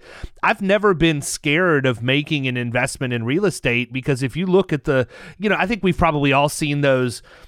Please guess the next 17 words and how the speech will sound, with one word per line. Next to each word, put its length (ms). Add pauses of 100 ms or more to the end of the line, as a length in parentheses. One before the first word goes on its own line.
(120)
those 260
graphs, 680
the, 140
the, 540
the 180
line 340
graphs 400
that 220
go 240
up 280
and, 260 (320)
you 100
know, 260
they, 200
they 180
do 220
the, 360